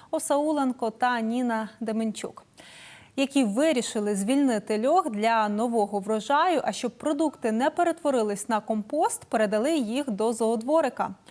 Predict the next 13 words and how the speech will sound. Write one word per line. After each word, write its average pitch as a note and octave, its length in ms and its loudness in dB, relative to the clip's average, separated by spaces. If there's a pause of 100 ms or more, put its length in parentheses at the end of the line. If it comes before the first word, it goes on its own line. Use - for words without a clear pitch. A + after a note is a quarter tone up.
(340)
Власники D#4+ 520 0
Вінницького C4 580 0
контактного G#3+ 720 -2
зоопарку A3 580 -2
кажуть, D4 600 0
такій A3+ 280 -2
допомозі A3+ 520 -2
раді, B3 340 2
але A3+ 220 2
наголошують, A#3 960 -2
тварини B3+ 520 0
вдосталь B3+ 560 -2
нагодовані. A3 800 0